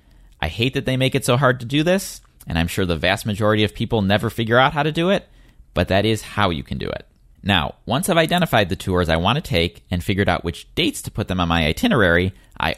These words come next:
always go to the tour company's own website and book it direct. Again, you can listen to episode thirty-two for a detailed explanation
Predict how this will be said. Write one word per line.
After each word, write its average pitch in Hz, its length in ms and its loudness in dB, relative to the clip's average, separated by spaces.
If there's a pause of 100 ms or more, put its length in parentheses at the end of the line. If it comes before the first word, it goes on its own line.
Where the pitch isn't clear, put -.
always 147 340 0
go 135 240 6
to - 100 -6
the 87 120 -2
tour 104 240 0
company's 90 420 -4 (160)
own 180 220 2
website 120 580 0
and 90 240 -4
book - 180 -6
it 95 120 -6
direct. 71 420 -2 (420)
Again, 107 460 2 (100)
you - 140 -8
can 101 140 -4
listen 101 240 -2
to - 100 -2
episode 87 400 -2
thirty-two 131 680 0
for 80 180 -2
a 78 80 -4
detailed 95 440 -2
explanation 90 680 -2